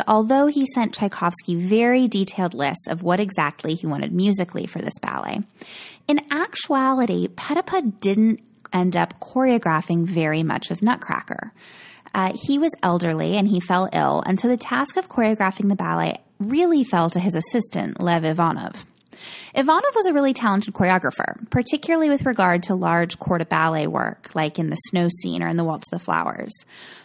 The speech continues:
But he had his faults. Some choreographers come into the studio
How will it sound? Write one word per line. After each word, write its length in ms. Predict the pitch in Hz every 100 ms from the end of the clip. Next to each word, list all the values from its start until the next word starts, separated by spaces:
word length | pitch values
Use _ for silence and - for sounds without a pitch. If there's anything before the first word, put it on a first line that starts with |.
| _
But 240 | 294 285 - _
he 300 | 311 311 320
had 280 | 339 320 302
his 240 | 285 269 247 - -
faults. 540 | 170 135 - - - - - - - -
Some 180 | 320 415
choreographers 760 | - 403 302 262 254 254 240
come 220 | - 220 214
into 180 | 214
the 120 | - 220
studio 760 | - 180 175 170 165 160 165